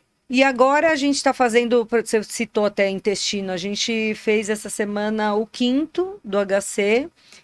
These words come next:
e, e a cada um a equipe vai evoluindo, porque é assim que a gente faz. Todo mundo foi pra fora também ficar um tempo pra ver intestino, multivisceral,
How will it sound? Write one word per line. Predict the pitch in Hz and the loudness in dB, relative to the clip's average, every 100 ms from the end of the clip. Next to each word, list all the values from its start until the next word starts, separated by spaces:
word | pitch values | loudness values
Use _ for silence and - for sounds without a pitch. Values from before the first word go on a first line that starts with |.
| - | -8
e, | 233 233 226 | -4 -2 2
e | |
a | 220 | 2
cada | 220 302 339 427 370 - | 2 0 4 2 2 0
um | 277 330 381 320 | 0 2 2 2
a | 262 262 | 4 4
equipe | 262 - 269 - 277 | 0 0 -2 -2 0
vai | 285 294 | 2 2
evoluindo, | 302 320 370 453 440 339 240 | 0 0 2 2 0 -2 -2
porque | 262 - | -2 0
é | 320 | 0
assim | 370 349 349 | 0 -4 -4
que | 392 | -4
a | |
gente | 330 370 | -4 -2
faz. | 294 247 | -2 0
Todo | 285 277 | 0 0
mundo | 285 277 | 0 2
foi | 269 | 2
pra | 240 240 | 2 -2
fora | - 233 247 247 | 2 4 4 4
também | 233 214 226 | 0 -2 -2
ficar | 226 | -2
um | 214 | -2
tempo | 220 214 | -2 -4
pra | - 202 | -2 0
ver | 202 | 0
intestino, | 214 202 - 220 233 | 0 -2 -2 0 0
multivisceral, | 220 208 202 190 - 190 190 226 277 | 0 -2 -4 -6 -2 2 4 4 2